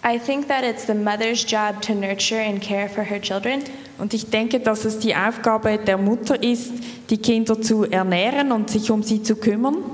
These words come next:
Speaker 1: And it's the father's job to bring covering and protection.
Speaker 2: Und es ist die Aufgabe des Vaters, Schutz und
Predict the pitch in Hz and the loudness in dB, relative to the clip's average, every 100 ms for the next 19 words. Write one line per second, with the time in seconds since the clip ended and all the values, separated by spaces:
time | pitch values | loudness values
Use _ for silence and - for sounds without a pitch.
0 | - - - - - 240 247 247 240 - | -10 -16 -18 -20 -4 0 0 0 -2 0
1 | 220 226 254 247 - 240 226 - 214 220 | 0 0 -2 -2 0 0 -2 -4 0 0
2 | 220 214 214 214 220 247 240 220 214 208 | 0 0 0 0 0 0 2 0 -2 -2
3 | 214 - - 226 226 220 - - - - | -2 -2 -2 -2 -4 -6 -8 -12 -14 -6
4 | - 214 220 220 220 220 220 190 208 220 | -2 2 2 2 0 2 2 2 2 0
5 | 214 202 196 196 196 208 240 262 254 - | 2 0 0 2 2 2 2 0 0 -2
6 | - 240 254 254 247 220 214 - | 0 2 2 2 2 2 0 -2